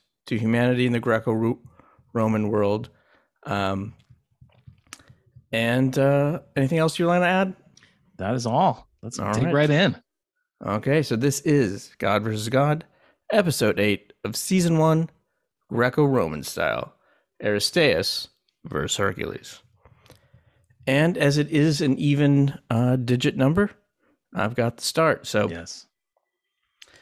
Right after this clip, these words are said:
Speaker 1: um, you know, people are probably saying at home,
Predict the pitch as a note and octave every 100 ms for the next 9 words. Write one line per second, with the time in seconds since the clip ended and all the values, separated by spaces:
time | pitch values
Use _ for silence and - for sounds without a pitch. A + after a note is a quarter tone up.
0 | _ _ _ C3+ C3+ C3+ - _ _ D#3
1 | D3+ D#3 F3+ D#3+ D3 D3 C#3+ B2+ C3+ C3+
2 | A#2 B2 C3